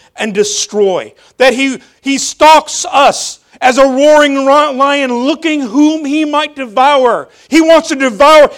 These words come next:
He doesn't just want to have a little bit of your life.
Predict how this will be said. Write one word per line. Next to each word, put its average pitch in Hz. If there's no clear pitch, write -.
He 339
doesn't 381
just 339
want 320
to 285
have 254
a 247
little 240
bit 226
of 175
your 180
life. 170